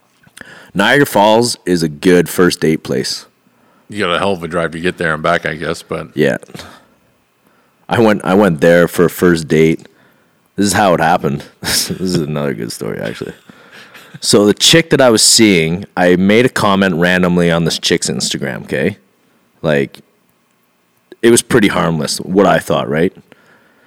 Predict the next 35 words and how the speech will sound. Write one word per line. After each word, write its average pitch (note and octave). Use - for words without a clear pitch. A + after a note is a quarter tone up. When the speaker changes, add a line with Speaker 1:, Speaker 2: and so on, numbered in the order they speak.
Speaker 1:
So G2
she -
screenshots A2
it, -
she F#2
sends E2+
it E2
to F2
me. E2+
She's -
like, B1
"Sick -
of E2
this -
shit, -
blah, D2+
blah." C2
And F2
we G#2+
weren't C#3
even C3
really G2
dating. D2+
You -
know F2+
what F#2
I E2+
mean? F#2+
Like, D#2
Speaker 2:
Right. F#2
Speaker 1:
if E2
we F3+
were F3
fully A#2+
dating, G#2